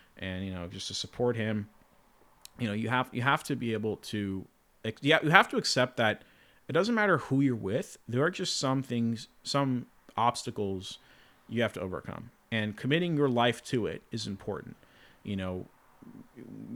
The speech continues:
that, that, that's where, that's where I think a lot of the overlap starts, is that, or what, what makes this a significant discussion is these things are very similar. But the second thing is when you have to carve out a part of your life for something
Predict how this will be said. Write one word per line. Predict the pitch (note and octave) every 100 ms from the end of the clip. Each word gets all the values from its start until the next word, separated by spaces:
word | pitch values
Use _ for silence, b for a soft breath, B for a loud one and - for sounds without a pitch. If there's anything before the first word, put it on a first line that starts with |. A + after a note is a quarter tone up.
| A2 B2 B2+ B2
that, | C3
that, | C#3 C#3
that's | D#3+ -
where, | D3+ C3
that's | C3 C#3
where | D3+
I | C3
think | A2+ B2
a | A2+
lot | G#2+ G#2
of |
the | G2+
overlap | - F#2+ F#2 E2+ -
starts, | - - E2+ - - -
is | G2+
that, | F#2 F2 - _ B2
or | D3 F3+
what, | E3+ F#3+
what | G3 G#3
makes | F3+ E3
this | C#3
a | A#2+
significant | A2+ A#2 G#2+ G2
discussion | G2 B2 A2+ A2 F#2
is | F#2+ - b b b b -
these | A#2+ A#2
things | A#2 G#2+
are |
very | F2+ F2
similar. | - G2+ C#2+ - _ _ _ _ _ _ _ _ _
But | - -
the | -
second | - C#4+ A3+ B2
thing | G#2+ F2+ G#2 - _ _ _ _ _ _ _ _
is | - A3 A#2 F#2 C#3+ - - - _ _ _ _ _ _ _ _ -
when | C3+
you | G#3
have | C#4+
to | E3+
carve | - F3+ F#3+
out | F3 C#3+
a |
part | - - E3
of | D3
your | A#2+
life | B2 E3+
for | - B2
something | G3 G#3 - F2+ F2